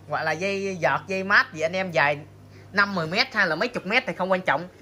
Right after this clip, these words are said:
Nhưng mà dây điện cặp bình là nó cấp nguồn theo. Nếu mà dài quá là điện bình cấp vô không đủ là dây điện này nóng, nó sẽ cháy dây điện này. Cái thứ hai nữa là nó hại máy nhiều.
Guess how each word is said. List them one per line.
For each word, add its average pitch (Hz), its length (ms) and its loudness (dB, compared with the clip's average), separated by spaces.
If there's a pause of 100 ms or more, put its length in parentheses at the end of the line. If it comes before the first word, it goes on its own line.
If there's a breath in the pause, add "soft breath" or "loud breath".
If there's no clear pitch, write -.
(220 loud breath)
Nhưng 226 220 2
mà 196 80 6
dây 202 200 2
điện 185 160 2
cặp 202 160 -2
bình 175 160 6
là 180 120 2
nó 190 60 2
cấp 247 200 2
nguồn 175 200 4
theo. 208 180 4
Nếu 247 240 0
mà 285 120 4
dài 170 340 6
quá 208 320 4
là 180 160 2
điện 165 360 -4
bình 165 300 0 (440 loud breath)
cấp 262 160 6
vô 208 140 0
không 202 200 0
đủ 175 200 4
là 226 80 4
dây 170 140 -2
điện 165 180 4
này 175 100 0
nóng, 202 220 2
nó 254 160 0
sẽ 175 100 0
cháy 214 260 4
dây 247 80 -2
điện 156 180 0
này. 160 140 0
Cái 208 140 -2
thứ 233 100 0
hai 190 340 4
nữa 196 140 2
là 233 220 -4
nó 202 100 2
hại 147 240 2
máy 190 200 0
nhiều. 147 260 -6